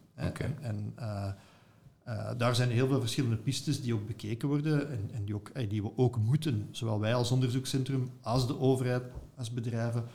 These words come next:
Speaker 1: met elkaar in dialoog gaan moeten aanpakken. Want daar, ehm, de impact ervan gaat gigantisch zijn. De vraag is
Speaker 2: Oké.
Speaker 1: alleen, op welke manier?
Speaker 2: Oké. Eh, mijn laatste vraag is dan eigenlijk altijd, eh, wie vindt u heel gepassioneerd en moet, eh, zeker eens gehoord worden?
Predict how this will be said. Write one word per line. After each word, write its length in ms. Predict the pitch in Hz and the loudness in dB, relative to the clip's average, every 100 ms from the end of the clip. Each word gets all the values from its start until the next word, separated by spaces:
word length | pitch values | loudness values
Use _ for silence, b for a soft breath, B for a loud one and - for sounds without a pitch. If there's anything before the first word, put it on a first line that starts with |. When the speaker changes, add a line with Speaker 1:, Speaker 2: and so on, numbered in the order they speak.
| B - | B -10
Speaker 1:
met 260 | 104 120 | -4 2
elkaar 460 | 147 143 143 123 117 | 4 4 2 2 4
in 140 | 117 | 4
dialoog 580 | 110 110 104 113 143 - | 4 4 4 2 0 0
gaan 140 | 120 107 | -2 0
moeten 240 | 110 107 | 0 -2
aanpakken. 440 | 139 156 110 - | -2 -2 -4 -6
Want 260 | 104 104 - 139 | -8 -10 -12 -8
daar, 280 | 107 - - | -8 -8 -12
ehm, 220 | 127 104 104 - b b b b b - | -8 -6 -6 -10 b b b b b 6
de 80 | 131 | 10
impact 340 | 196 196 196 | 10 10 6
ervan 240 | 170 165 | 4 6
gaat 200 | 143 131 | 6 4
gigantisch 500 | - 120 131 139 110 | 4 4 4 2 0
zijn. 260 | - 101 95 - | 0 0 -2 -4
De 80 | 110 | 0
vraag 160 | 120 | 2
is 100 | 113 | 4
Speaker 2:
Oké. 100 | 107 | 6
Speaker 1:
alleen, 260 | 139 147 - - | 6 4 -2 -2
op 180 | 151 - | 0 4
welke 300 | 123 104 107 | 4 4 0
manier? 340 | 90 101 98 - - | 0 -2 -4 -4 -4
Speaker 2:
Oké. 200 | - - - B 110 B | -2 -4 -4 B -4 B
Eh, 200 | - 110 | 6 8
mijn 160 | 113 107 | 8 8
laatste 280 | 120 - - | 6 4 4
vraag 180 | 113 | 6
is 100 | 120 | 8
dan 80 | 117 | 6
eigenlijk 320 | 113 107 101 | 6 4 4
altijd, 560 | 101 104 107 113 120 - | 2 2 4 4 2 -2
eh, 140 | 127 113 113 | 0 0 4
wie 200 | 107 110 | 6 8
vindt 200 | 127 120 | 8 6
u 80 | - | 4
heel 180 | 123 127 | 6 6
gepassioneerd 640 | - 120 - 101 120 123 | 6 4 6 4 4 2
en 120 | 117 | 2
moet, 220 | 101 98 104 | 2 2 0
eh, 80 | 95 - - | 0 -2 -6
zeker 320 | 92 104 110 | 2 2 4
eens 120 | 98 | 0
gehoord 420 | - 82 82 110 - | 0 0 0 -2 -2
worden? 220 | 92 | -4